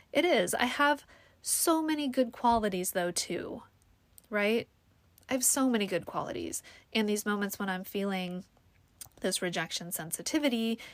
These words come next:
and feeling hypersensitive, I don't remember any of my good qualities. I have very negative, negative, horrible, and sometimes scary self-talk that, and intrusive thoughts that come in and tell me horrible things about myself, um,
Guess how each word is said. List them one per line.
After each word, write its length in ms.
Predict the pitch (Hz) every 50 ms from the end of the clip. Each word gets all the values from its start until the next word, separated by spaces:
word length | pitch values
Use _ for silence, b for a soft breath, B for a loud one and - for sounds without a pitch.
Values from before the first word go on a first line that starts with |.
| B B B -
and 160 | 190 180 165
feeling 600 | - - 165 160 165 165 165 175 170 165 175 - - _
hypersensitive, 920 | - - 185 160 - 180 180 - 233 247 269 - 226 196 185 180 185 180 - -
I 140 | - 185 185
don't 200 | 185 170 175 -
remember 460 | 180 165 165 160 175 208 220 214 180
any 260 | - 156 165 165 160
of 100 | 156 151
my 140 | 170 160 165
good 200 | 165 170 156 170
qualities. 640 | - - 165 165 170 170 165 160 165 180 208 -
I 100 | - 180
have 220 | 180 - 165 160 - -
very 420 | 185 180 185 185 185 180 185 - - - - 185 208 196 190 196 185
negative, 720 | 190 180 180 180 185 185 180 185 170 180 165 165 160 165
negative, 600 | 170 170 202 196 180 175 - 180 175 170 160 151 -
horrible, 540 | - - 180 185 185 185 180 175 180 170
and 140 | 160 160 170
sometimes 540 | - - 175 175 185 - - 170 165 170 -
scary 460 | - - - - 175 190 190 180 180
self-talk 720 | 185 - 170 156 180 - - - - 180 185 208 - - B B B B B B B B _
that, 360 | - 185 175 170 170 - - - _ _ _ -
and 160 | 196 185 180
intrusive 520 | 170 170 170 - 180 170 - - 180 170
thoughts 300 | - - 175 214 - - -
that 140 | - -
come 200 | - - 226 214
in 380 | 214 220 226 247 277 285 277 - - -
and 260 | 180 170 160 170 180
tell 200 | - - 165 165
me 140 | 170 165 -
horrible 340 | - 165 160 160 - 190
things 260 | 185 - 214 214 226 -
about 180 | 240 233 -
myself, 420 | - 247 254 - 269 285 277 - B B B B B B B B B B _ -
um, 440 | 220 226 226 226 233 233 233 226